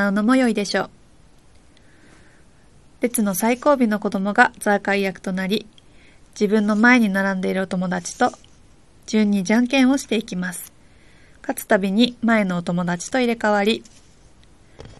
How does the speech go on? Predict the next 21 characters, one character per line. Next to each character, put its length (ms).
負 100
け 140
る 100
ま 100
で 120
続 280
け、 260
負 100
け 140
た 120
ら 120
そ 120
の 120
場 140
に 120
と 140
ど 100
ま 140
り 80
ま 180
す。 160